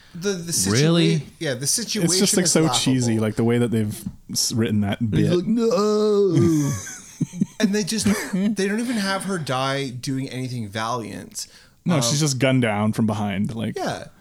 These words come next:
Speaker 1: And it's just like, "Oh, wow, you actually do not give a fuck about this character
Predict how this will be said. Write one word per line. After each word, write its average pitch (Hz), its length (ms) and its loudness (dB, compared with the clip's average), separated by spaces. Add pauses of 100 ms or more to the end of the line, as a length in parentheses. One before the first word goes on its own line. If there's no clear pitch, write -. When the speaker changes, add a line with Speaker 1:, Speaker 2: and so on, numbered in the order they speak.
Speaker 1:
And 208 180 -2
it's 202 140 -2
just 202 180 -2
like, 190 160 -6
"Oh, 208 200 -2
wow, 165 300 -2
you 190 140 -6
actually 165 640 -6 (920)
do 185 200 0
not 165 240 -4
give 151 160 -6
a 135 80 -8
fuck - 580 -8
about 123 280 -6
this 113 140 -8
character - 600 -14